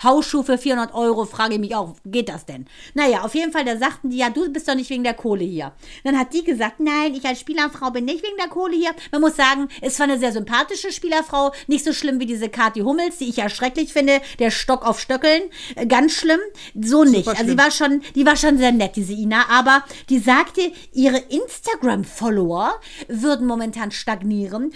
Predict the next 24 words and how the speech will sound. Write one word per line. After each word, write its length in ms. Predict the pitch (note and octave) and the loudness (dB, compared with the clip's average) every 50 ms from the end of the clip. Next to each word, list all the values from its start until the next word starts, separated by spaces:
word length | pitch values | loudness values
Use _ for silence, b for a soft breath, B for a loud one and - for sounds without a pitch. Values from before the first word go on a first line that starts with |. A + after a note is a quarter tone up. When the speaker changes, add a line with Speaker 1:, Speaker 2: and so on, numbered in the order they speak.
| B B | B B
Speaker 1:
und 240 | B C#4+ C#4+ B3 - E4 | B -2 -2 0 2 0
deshalb 460 | G4+ A4 - - G#4+ G#4+ G#4 - - | 0 0 -2 -6 -6 -6 -6 -6 -6
ist 240 | C#4 - - - - | -8 -8 -8 -6 -6
die 120 | E4 C4+ | -4 -2
da 180 | B3 A#3+ A3 F#3+ | 0 0 -2 -2
in 140 | G3+ A3+ | -2 -4
diesen 260 | A3 A#3+ A#3+ C4 B3+ - | -4 -4 -4 -4 -6 -6
Promi 340 | - - C#4+ F4+ A4+ G#4 C#4+ | -4 -2 -2 0 0 0 -2
Big 180 | A#3 G3+ - | -2 -4 -6
Brother 440 | - G#3 G3 G3 F#3+ G3 G#3 F#3+ G#3 G3+ | -6 -8 -8 -6 -4 -4 -4 -4 -6 -8
Container 540 | - A#3+ G#3 G3+ A3 A3+ G3+ G3+ G3 F#3+ | -4 -4 -4 -4 -2 -4 -4 -4 -4 -6
gegangen, 500 | F3+ F#3+ F#3 - F#3+ E3+ E3 F3+ A3+ D4 G#4+ B B B B B B B | -6 -6 -6 -4 -6 -6 -6 -6 -8 -10 -10 B B B B B B B
äh, 100 | - A#3+ | -4 0
damit 420 | C#4+ C4 C4 C4 C4+ E4+ - - | 2 4 4 4 2 0 -2 -2
die 120 | G#4 G4 | -2 0
mehr 180 | D#4+ D4+ C#4 B3 | 2 2 0 0
Influ-, 300 | D4 G4+ - - D#4 A#3 G3 F#3+ - | -4 -8 -6 -4 -4 -4 -4 -4 -4
damit 240 | A#3+ A#3+ B3 B3+ - | -2 -2 -2 0 0
die 60 | E4+ D#4 | 2 2
mehr 200 | D4+ D4 D4 D4 | 4 2 2 0
Follower 420 | - G4 G#4+ G4 A#3 F#3 E3 D#3+ | -2 -2 0 0 0 0 -2 -6
kriegt. 360 | D#3+ - - D#3 D3+ - _ - B B B | -10 -12 -14 -14 -14 -16 _ -20 B B B
Und 120 | C4 C#4 | -6 -2
übrigens, 640 | D#4+ E4 C#4+ D#4+ E4+ F4 F4+ A4 A#4+ - - - | -2 -2 -2 -2 -4 -4 -4 -8 -10 -12 -14 -14